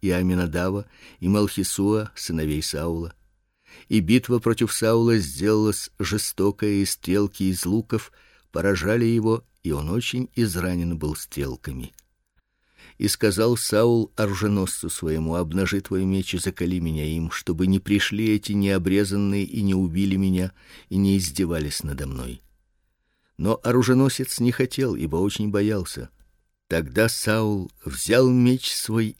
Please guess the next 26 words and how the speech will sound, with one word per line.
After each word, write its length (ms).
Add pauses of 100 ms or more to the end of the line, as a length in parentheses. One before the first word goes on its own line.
и 100 (200)
пал 260
на 220
него. 480 (880)
Оруженосец 840
его, 260
увидев, 460
что 160
Саул 540
умер, 420 (400)
и 100
сам 440
пал 300
на 160
свой 420
меч 560 (160)
и 100
умер 380
с 100
ним. 380 (1300)
Так 280
умер 320
в 80
тот 220
день 300
Саул 640